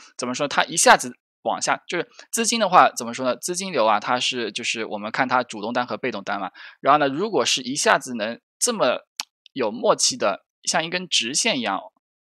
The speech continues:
拉下来的话呢，或者拉上去的话，那说明大部分，大可能呢是机构在操作，或者电脑在操作。那操作一个原因呢，就可能是因为要碰到那个支撑位了嘛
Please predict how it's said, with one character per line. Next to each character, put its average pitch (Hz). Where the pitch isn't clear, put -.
拉 131
下 131
来 90
的 101
话 101
呢， 90
或 139
者 107
拉 127
上 120
去 -
的 101
话， -
那 131
说 160
明 127
大 151
部 139
分， 107
大 190
可 -
能 98
呢 107
是 113
机 -
构 170
在 101
操 110
作， 101
或 131
者 104
电 190
脑 87
在 104
操 104
作。 -
那 139
操 180
作 180
一 147
个 156
原 131
因 151
呢， 147
就 135
可 123
能 110
是 120
因 127
为 131
要 120
碰 131
到 113
那 113
个 101
支 -
撑 123
位 123
了 101
嘛 82